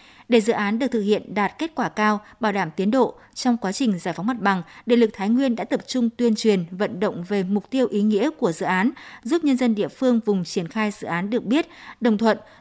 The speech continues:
tự nguyện hiến đất xây dựng và các chi phí khác liên quan đến công tác giải phóng mặt bằng, thi công công trình. Việc đóng điện các trạm biến áp chống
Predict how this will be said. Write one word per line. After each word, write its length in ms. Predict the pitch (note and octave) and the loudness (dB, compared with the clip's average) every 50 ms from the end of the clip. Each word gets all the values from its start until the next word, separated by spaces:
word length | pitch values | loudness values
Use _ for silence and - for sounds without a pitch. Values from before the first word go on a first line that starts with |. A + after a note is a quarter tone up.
| _ | _
tự 120 | - C4+ A3+ | 0 2 2
nguyện 260 | G#3+ G#3+ A#3 - - - | 4 4 2 2 0 -2
hiến 200 | - G#3+ G3 G3+ | -2 0 0 2
đất 160 | A#3 D#4+ F4+ - | 0 -2 -2 -2
xây 200 | - - B3 A#3 | -2 0 0 0
dựng 320 | G#3+ - A3+ F3 C#3 C#3+ - _ - | 2 2 0 0 0 -4 -10 _ -8
và 220 | G3 G3+ G3 F#3 | -4 -2 -2 -2
các 220 | - - C#4+ D#4+ | -2 -4 -6 -4
chi 180 | - - C4 A#3 | -4 -2 -4 -2
phí 220 | G#3 - G#3 G3 | -2 0 -2 -2
khác 300 | F#3+ - D4 D#4+ E4+ E4 | -2 -2 -4 -4 -2 -2
liên 180 | B3 A#3 A3+ G#3+ | 0 0 0 -2
quan 300 | - - A3 G#3+ G#3+ G3 - | 0 0 0 0 0 0 -2
đến 160 | F3+ F#3 F#3 | -2 -4 -4
công 180 | F#3+ - A3 G3+ | -2 -4 -4 -2
tác 220 | B3 C4+ D#4 D#4+ | -2 -4 -4 -4
giải 140 | - - F3 | -6 -8 -6
phóng 120 | D#3+ E3+ A3+ | -4 -4 -4
mặt 140 | B3 - | -4 -2
bằng, 220 | F#3 F#3+ F#3+ F3+ E3+ - - - | -2 -2 -2 -2 -4 -8 -12 -4
thi 100 | - B3 | -4 -2
công 180 | A#3+ A#3+ A3 G#3 | 0 2 0 2
công 160 | - A3 G#3 | 2 0 0
trình. 260 | G3+ A3 G#3+ G3 E3+ D#3 - - - - - - - - - - - | 4 4 4 2 2 -2 -10 -18 -20 -20 -20 -20 -20 -20 -20 -12 -4
Việc 240 | - A3 C4 B3+ E3+ | 0 0 0 0 0
đóng 200 | G3+ G3+ G#3 A#3 | -2 0 0 2
điện 240 | C#4 D4+ G#3+ - B3+ - | 2 2 0 -2 -4 -4
các 160 | D4 E4 E4 | -4 -4 -4
trạm 260 | - - A#3+ - F3 | -2 -4 -4 -4 -4
biến 140 | F#3+ F#3 - | -6 -6 -6
áp 240 | - A3 C4+ D#4 - - | -4 -4 -4 -4 -4 -6
chống 220 | - G#3+ G3 | -4 -2 -2